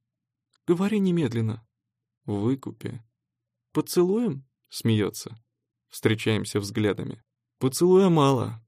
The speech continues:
прищуриваюсь я. "Илюха уснёт, я тебе подробно расскажу". "Ох",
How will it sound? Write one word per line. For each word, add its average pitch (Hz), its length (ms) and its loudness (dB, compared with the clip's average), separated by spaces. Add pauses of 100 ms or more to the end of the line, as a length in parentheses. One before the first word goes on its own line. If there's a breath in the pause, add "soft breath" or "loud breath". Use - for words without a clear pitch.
(120)
прищуриваюсь 107 760 -2
я. 101 300 -6 (560)
"Илюха 113 440 0
уснёт, 123 560 0
я 113 280 0
тебе 113 380 -2
подробно 113 680 -2
расскажу". - 600 -8 (720)
"Ох", 139 440 -6